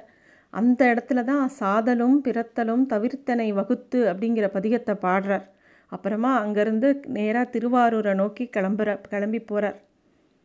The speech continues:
ஆரூர்ல இருக்கிற தியாகராஜ பெருமான் அந்த ஊர்ல இருக்கக்கூடிய சிவனடியார்களோட கனவுல எல்லாம் தோன்றி,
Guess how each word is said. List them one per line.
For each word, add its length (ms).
ஆரூர்ல 640
இருக்கிற 680
தியாகராஜ 520
பெருமான் 400
அந்த 320
ஊர்ல 300
இருக்கக்கூடிய 640
சிவனடியார்களோட 840
கனவுல 300
எல்லாம் 340
தோன்றி, 560